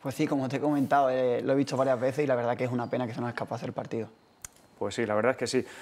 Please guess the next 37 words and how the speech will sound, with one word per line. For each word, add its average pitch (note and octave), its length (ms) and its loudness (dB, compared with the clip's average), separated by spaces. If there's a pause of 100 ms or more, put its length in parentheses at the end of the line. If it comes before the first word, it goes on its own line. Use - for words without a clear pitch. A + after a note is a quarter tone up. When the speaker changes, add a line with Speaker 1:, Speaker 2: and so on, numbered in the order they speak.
(140)
Speaker 2:
Oye, D#3 180 8
me B2+ 560 6
decías C#3 400 4
que D3+ 380 4
en B2+ 100 0
el A#2+ 100 -2
segundo C3+ 360 4
gol D3 180 8
del C#3+ 160 6
Linares, C#3 720 4
eh, A#2 240 6
hubo C3 260 6
falta C3+ 480 4
clara, D3 420 4
que A#2 380 4
sin G#2 180 -4
embargo A2 300 0
el B2+ 80 0
colegiado B2+ 420 4
deja B2+ 220 4
seguir B2 340 2
y, F3+ 220 2
y A2 60 0
se A2 140 -2
convierte A2 340 2
esa A#2+ 180 0
jugada B2 320 4
en C#3 80 -2
la, A#2 240 4
en A2+ 80 -2
la A2+ 80 4
del A2 120 0
segundo B2 280 0
gol, C3 160 4
ya A#2+ 80 4
digo, C#3 200 4
del, A2 260 2